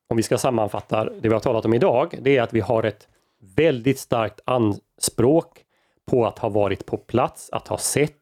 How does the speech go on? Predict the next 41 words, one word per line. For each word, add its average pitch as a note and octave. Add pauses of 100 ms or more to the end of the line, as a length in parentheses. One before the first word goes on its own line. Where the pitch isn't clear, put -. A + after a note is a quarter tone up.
(140)
att -
ha G2+
hört, A2
till A#2
och G#2
med G2+
ha G2+
rört, A#2 (420)
och C#3
att -
författaren -
håller G#2
hårt D3
på A#2+
att G#2+
han G#2+
har G2+
vittnat A#2 (160)
om A#2
det A2+
här. D3 (480)
Vi A#2
har A#2+
anspråket A2
att G#2+
det G#2+
var G#2+
viktigt A#2+
att G#2
vara A2+
med A2
ända G#2+
från G#2
början, A#2
att C3
det A#2
går G#2
tillbaks G#2
till G#2
Johannes, G2+
eh, G2+